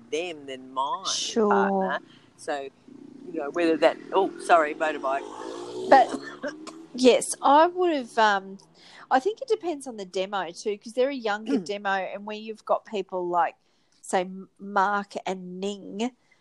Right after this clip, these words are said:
Speaker 2: it's not gonna trouble them at all.
Speaker 1: No. Oh, but see,
Speaker 2: I don't
Speaker 1: Ning, I
Speaker 2: think.
Speaker 1: think he might be,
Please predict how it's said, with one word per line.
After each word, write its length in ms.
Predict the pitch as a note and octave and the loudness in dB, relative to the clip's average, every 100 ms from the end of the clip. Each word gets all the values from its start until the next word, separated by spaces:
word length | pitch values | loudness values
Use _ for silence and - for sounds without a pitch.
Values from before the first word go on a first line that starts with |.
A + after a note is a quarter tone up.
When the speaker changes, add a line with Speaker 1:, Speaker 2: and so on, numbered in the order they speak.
| _ | _
Speaker 2:
it's 220 | A#3 G#3+ | 4 6
not 160 | A#3+ A3 | 4 4
gonna 160 | G#3 | -2
trouble 300 | F#3+ G3 F#3+ | 0 0 0
them 180 | F#3 F#3 | -4 -2
at 80 | F#3 | 2
all. 400 | G3+ F#3+ C2+ - _ | 2 2 -6 -14 _
Speaker 1:
No. 380 | - F3+ D#3 D3 C#3+ | -14 -6 -4 -4 -6
Oh, 220 | E3+ G3 | -6 -4
but 260 | F3+ G#3 E3+ | -6 -8 -8
see, 160 | - G#3+ G#3 | -8 -8 0
Speaker 2:
I 120 | G3+ | 2
don't 180 | A#3+ C4 | 2 0
Speaker 1:
Ning, 100 | F#3+ | -2
I 40 | F#3 | -6
Speaker 2:
think. 100 | - | -2
Speaker 1:
think 200 | B3 - | -2 0
he 160 | A#3 | -2
might 200 | G3+ F#3 | 0 -2
be, 240 | - E3 | 0 -2